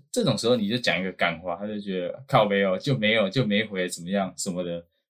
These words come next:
大家开场的时候就会比较轻松的去应对这件事情。反正不回不读，在现在这个时-，在现在这个阶段里面，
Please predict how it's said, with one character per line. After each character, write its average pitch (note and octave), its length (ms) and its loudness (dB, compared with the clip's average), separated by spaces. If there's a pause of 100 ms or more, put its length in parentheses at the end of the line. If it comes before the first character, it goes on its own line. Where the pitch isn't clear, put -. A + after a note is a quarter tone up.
大 D3+ 180 2
家 C#3+ 60 -2
开 C3 160 4
场 B2 180 -2
的 F2+ 60 -8
时 G#2 60 -4
候 A2+ 60 -2
就 A#2+ 100 -2
会 A#2 60 -2
比 G2 80 -8
较 G2 100 0
轻 A2 300 -4
松 G#2 440 0 (640)
的 G2 80 -4
去 A2 260 -2
应 G2+ 180 0
对 G2 200 -2
这 G2 140 -4
件 F2 180 -2
事 E2+ 220 -4
情。 C2+ 280 -10 (1500)
反 F#2 100 -6
正 G#2+ 360 0 (500)
不 A2+ 220 2
回 F#2 320 0 (140)
不 B2 140 -2
读， F2 340 -4 (600)
在 G#2+ 420 2 (100)
现 A#2 240 0
在 A2+ 120 0
这 A2 120 -2
个 G#2 100 -2
时-， - 300 -6 (240)
在 A#2 100 0
现 A#2 220 2
在 A2+ 80 6
这 A2 140 0
个 G#2 100 2
阶 A2 220 0
段 G#2 220 2
里 F2+ 80 -4
面， F2+ 340 -4